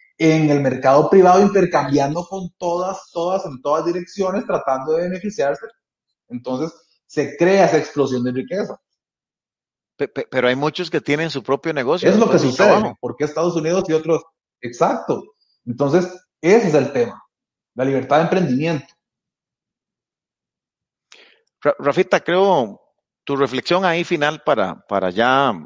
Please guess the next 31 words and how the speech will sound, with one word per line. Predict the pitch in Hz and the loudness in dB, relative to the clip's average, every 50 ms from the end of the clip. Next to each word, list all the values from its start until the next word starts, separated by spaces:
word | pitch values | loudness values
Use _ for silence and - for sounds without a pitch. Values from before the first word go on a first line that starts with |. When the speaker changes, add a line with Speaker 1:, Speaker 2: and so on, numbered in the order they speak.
| - - | -10 -8
Speaker 2:
hacer | 95 98 - 120 120 | -8 -2 -2 -2 -2
la | 127 139 | -2 -2
invitación | 135 135 120 - 110 101 - 117 120 123 - | -4 -6 -4 -4 -4 -4 -2 -4 -6 -4 -2
para, | 135 123 117 90 80 - | 0 0 0 0 -2 -4
para | - - 92 98 92 | -6 -4 -2 -2 -2
mañana | 92 98 104 117 127 131 135 147 147 123 | -2 0 0 0 0 0 -2 -4 -4 -6
y | |
para | - - - 92 | -6 -8 -8 -8
la | 90 90 | -8 -8
próxima | - - 117 - - 135 131 135 | -8 -8 -10 -8 -8 -6 -6 -4
semana. | 107 113 101 110 120 131 143 127 | -4 -4 -2 -2 0 0 -2 -2
Creo | - 113 113 - | -2 -4 -6 -4
que | - 139 123 | -2 -4 -2
Carlos | - 127 123 113 101 90 80 - - - _ - - - - - _ _ _ _ _ _ | 0 0 0 0 -2 -4 -8 -10 -14 -20 _ -20 -20 -20 -20 -20 _ _ _ _ _ _
ha | - 110 110 | -2 -2 -2
sido | - - 131 135 139 127 | -2 -4 -6 -4 -4 -4
muy | 123 127 123 | -4 -4 -6
claro, | - - 127 127 120 120 143 156 - _ _ _ _ _ | -4 -2 0 0 0 0 -2 -6 -12 _ _ _ _ _
¿verdad? | - - 92 98 120 - - | -14 -8 -4 -2 -2 -2 -2
Creo | 117 110 | -6 -6
que | - - 123 | -4 -4 -4
hemos | 123 127 117 110 | -4 -4 -4 -4
ido | 123 123 127 127 123 | -2 0 2 4 2
desbozando, | 120 110 98 107 101 - - 120 123 120 117 110 131 123 - _ _ _ _ _ _ _ _ _ _ _ _ _ _ | 2 0 -2 -4 -4 -2 0 0 0 -2 -2 -4 -4 -6 -6 _ _ _ _ _ _ _ _ _ _ _ _ _ _
eh, | - 98 98 - | -6 -4 -4 -2
algunos | 90 113 107 101 117 120 120 117 113 | -2 -4 -2 -2 -2 0 0 0 0
mitos, | 123 135 127 - - 143 131 - - - | 0 0 -2 -2 -4 -6 -6 -6 -8 -12
hemos | 82 - 107 107 113 107 - - - 107 | -10 -8 -6 -4 -4 -6 -6 -4 -4 -2
hecho | 110 - - 131 120 | -2 -2 -2 -2 0
la, | 113 107 92 82 73 - | 2 2 2 2 0 -4
la, | - - 90 85 80 78 76 | -6 -4 -2 0 0 0 -2